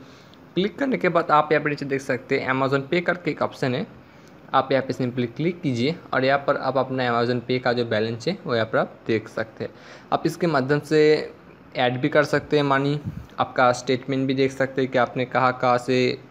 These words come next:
ऐड किया है मनी और कैसे कैसे इसको यूज़ किया है इस मनी को, राइट? उसके नीचे आप यहाँ पर देख सकते हैं एक नया ऑप्शन है Amazon के through आप मोबाइल को रिचार्ज भी कर सकते हैं। ये अभी टेस्टिंग पीरियड में है,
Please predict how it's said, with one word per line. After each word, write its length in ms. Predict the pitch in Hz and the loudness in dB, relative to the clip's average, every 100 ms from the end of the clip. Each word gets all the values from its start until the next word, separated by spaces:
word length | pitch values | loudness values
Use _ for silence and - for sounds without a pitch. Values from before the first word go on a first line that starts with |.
| - | -4
ऐड 260 | 123 120 120 | -2 -2 -4
किया 320 | - 123 120 | -6 0 2
है 140 | 123 | 0
मनी 400 | 117 117 117 117 | -2 -2 -2 0
और 280 | 117 117 113 | 2 2 2
कैसे 280 | 117 117 123 | -2 -2 -2
कैसे 420 | 117 117 120 117 | -2 -2 -2 -2
इसको 540 | 117 - 123 117 120 - - - - - - | -2 -4 0 2 0 -6 -20 -20 -20 -16 -6
यूज़ 360 | 131 127 127 | 0 0 0
किया 240 | - 123 113 | -2 0 2
है 220 | 107 113 | 2 -2
इस 140 | 113 | -4
मनी 260 | 120 107 110 | -2 -2 -2
को, 220 | - 113 | -4 -2
राइट? 260 | 110 123 - - - - - - - - - - - | -2 -4 -10 -20 -20 -20 -20 -20 -20 -20 -20 -20 -10
उसके 240 | 131 - 156 | -10 -4 -2
नीचे 220 | 147 147 | 0 2
आप 180 | 135 139 | 2 2
यहाँ 120 | 139 | 2
पर 80 | 135 | 2
देख 200 | 131 123 | 0 0
सकते 420 | 135 135 - 120 | -2 -2 0 0
हैं 140 | 131 - - - - 147 | 0 -6 -20 -20 -8 -8
एक 140 | 131 | -2
नया 380 | 127 123 135 139 | 0 2 4 2
ऑप्शन 320 | 131 - 131 | 2 -2 0
है 180 | 117 117 | -2 -2
Amazon 560 | 117 117 127 127 131 | -2 0 2 0 -2
के 60 | 135 | -4
through 220 | - 123 | -4 4
आप 120 | 127 | 4
मोबाइल 380 | 127 123 117 117 | 4 2 4 4
को 140 | 123 131 | 4 0
रिचार्ज 300 | 117 123 120 | 2 0 0
भी 120 | 131 | 0
कर 160 | 123 | 0
सकते 380 | 113 120 - 139 | 0 -4 -4 -2
हैं। 100 | 185 | -2
ये 80 | 143 | 0
अभी 180 | 123 123 | 2 2
टेस्टिंग 540 | 123 131 123 - 131 | 0 0 0 -2 -4
पीरियड 300 | 131 127 123 | 0 2 2
में 160 | 120 123 | 2 -2
है, 220 | 131 | -2